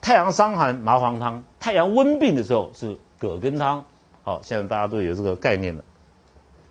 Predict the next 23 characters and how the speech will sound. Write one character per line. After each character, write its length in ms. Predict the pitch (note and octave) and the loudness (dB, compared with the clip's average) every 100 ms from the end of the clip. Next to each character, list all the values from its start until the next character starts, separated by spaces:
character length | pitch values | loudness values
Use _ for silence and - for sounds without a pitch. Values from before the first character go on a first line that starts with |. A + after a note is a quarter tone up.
| _ _ _ _ _ _ - - _ _ _ _ _ | _ _ _ _ _ _ -20 -20 _ _ _ _ _
第 120 | G3+ | -4
四 200 | E3 A#3 | -2 -2
十 140 | C#3 A2+ | -2 -2
条， 260 | F#2 F2+ - _ _ _ _ _ _ _ _ _ _ _ - | -4 -6 -12 _ _ _ _ _ _ _ _ _ _ _ 0
太 140 | C4+ | 4
阳 160 | G#3 G#3+ | 6 4
和 80 | G#3+ | 4
阳 200 | E3 F#3 | 4 4
明 180 | F#3 F3 | 0 -2
合 180 | D3+ E3 | 0 0
并， 180 | F#3 - _ _ _ _ _ _ | -2 -8 _ _ _ _ _ _
喘 240 | - C3+ A#2+ | -4 0 2
而 100 | C#3+ | 0
胸 200 | F#3+ F3+ | 0 -2
满 180 | F2+ D2+ _ | -4 -8 _
者 180 | F2+ D#2+ - | -12 -10 -8
不 80 | |
可 200 | G#3 G2+ | -8 -8
下 220 | F#2+ A#2+ D#2+ - _ _ _ | -2 -2 -2 -12 _ _ _
宜 100 | A2 | -6
麻 180 | G#2+ F#2 | -6 -6
黄 180 | G2 F#2+ | -8 -8
汤。 200 | F#2+ | -10